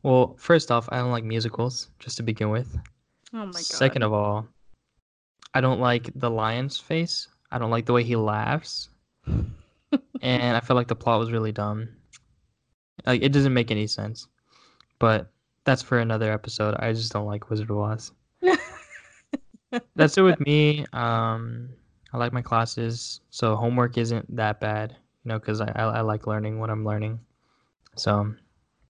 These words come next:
Speaker 1: that's it since last episode. What about you?
Speaker 2: Um, I also watched Wizard of Oz. No, kidding. <laughs>
Speaker 1: Oh my gosh.
Speaker 2: No, um,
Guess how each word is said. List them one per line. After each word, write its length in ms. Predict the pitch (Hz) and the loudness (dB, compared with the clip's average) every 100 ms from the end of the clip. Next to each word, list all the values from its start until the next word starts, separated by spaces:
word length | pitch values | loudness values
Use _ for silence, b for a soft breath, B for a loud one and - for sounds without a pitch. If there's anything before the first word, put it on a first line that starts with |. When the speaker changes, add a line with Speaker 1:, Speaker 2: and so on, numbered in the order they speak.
| _ _ _ _ - | _ _ _ _ -8
Speaker 1:
that's 180 | - - | -4 0
it 140 | 131 | 0
since 300 | - 120 113 | 0 -4 0
last 240 | 113 113 113 | 2 0 0
episode. 500 | 107 107 110 110 117 - _ _ _ _ _ _ _ _ _ _ | -6 -4 -4 -4 -6 -14 _ _ _ _ _ _ _ _ _ _
What 100 | 120 | 2
about 180 | 117 113 | 4 4
you? 180 | 117 117 _ _ _ b b b - | 2 -4 _ _ _ b b b -2
Speaker 2:
Um, 240 | 240 233 226 | 2 2 4
I 120 | 240 | 6
also 260 | 247 247 277 | 6 4 2
watched 280 | 262 254 240 | 2 2 0
Wizard 300 | 233 226 226 | -2 0 -2
of 100 | 214 | 2
Oz. 380 | 190 196 202 208 | 4 4 2 -6
No, 160 | 175 - | -8 -2
kidding. 420 | 208 208 233 294 - | 2 4 6 6 6
<laughs> 120 | 247 | 4
Speaker 1:
Oh 80 | 220 | 6
my 180 | 165 127 | 8 6
gosh. 200 | 110 123 - _ _ b b b b b _ - B B B B B B 240 | 2 -6 -10 _ _ b b b b b _ -20 B B B B B B -2
Speaker 2:
No, 240 | 233 226 | 0 4
um, 540 | 226 247 240 240 240 | 6 8 6 4 0